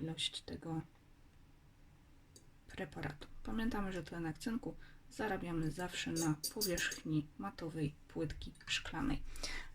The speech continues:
Zawsze na egzaminie będziecie oceniani, czy zamykacie od razu bezpośrednio po użyciu dany preparat. Więc tlenek cynku zamykamy.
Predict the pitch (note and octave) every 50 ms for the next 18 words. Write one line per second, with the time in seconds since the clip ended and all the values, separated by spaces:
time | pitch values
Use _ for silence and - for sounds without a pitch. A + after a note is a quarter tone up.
0 | - - - G#3 A3+ B3 - - D3 F#3 F3 F3 E3+ E3+ F3 E3 - E3+ E3+ F3
1 | F3+ F#3 G#3 A#3 A#3 A3+ F3+ F3 F3 F3 F3+ F3+ F3 F3 E3+ - - - - -
2 | - - - F3 F3 F3 - - E3+ E3+ F3 F3+ F#3+ G3 F3+ F3+ - - D#3+ -
3 | F#3 F#3 G3 G3+ G2+ - - F#3 F3 - - - E3+ D3 - - - - - C4+
4 | - F3 - - - - - - - - - F3 E3+ E3+ D#3+ - - E3+ E3 D#3+
5 | - - - - - - - - F#3+ F3 E3 E3+ D#3 - - E3+ D#3+ D3+ E3 E3
6 | E3 E3 E3+ F3 - - E3+ D#3+ - D3+ D#3 E3 - - - - - - - -
7 | - - - D#3+ D3+ - - - - G#3 G3+ F3 E3+ - - - F#3+ F3 E3+ E3
8 | E3 F3 - - - - - - - - G3 F3 F3 F3+ - - - C4 D4+